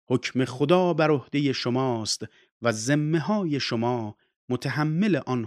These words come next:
حکم خواهد بود. چه چیز نگه داشته است شقی‌ترین امت را که بیاید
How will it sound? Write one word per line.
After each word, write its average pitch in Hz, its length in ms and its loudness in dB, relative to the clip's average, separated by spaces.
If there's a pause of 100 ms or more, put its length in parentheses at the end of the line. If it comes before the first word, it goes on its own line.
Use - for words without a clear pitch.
حکم 147 440 -2
خواهد 107 440 -8
بود. - 500 -16 (600)
چه 143 140 0
چیز 190 400 0
نگه 147 340 0
داشته 135 480 0
است 117 460 -4 (380)
شقی‌ترین 170 840 2
امت 139 500 0
را 123 420 0
که 131 120 -2
بیاید 123 800 -2